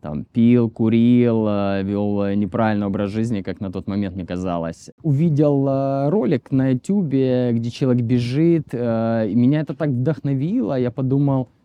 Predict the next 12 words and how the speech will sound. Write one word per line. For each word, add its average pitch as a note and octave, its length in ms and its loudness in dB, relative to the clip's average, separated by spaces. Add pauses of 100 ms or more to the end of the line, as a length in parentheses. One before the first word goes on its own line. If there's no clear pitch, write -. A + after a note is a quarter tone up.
(100)
«Странно, G#2+ 560 0
он A#2+ 160 4
бежит, C3 500 -2
а, G2+ 540 -2
а G#2 100 -4
я A2+ 180 0
нет. G2+ 360 -2 (140)
Он A#2 220 2
может, B2 500 0 (140)
а G2 180 -4
я G#2+ 160 -2
нет». G2 400 -2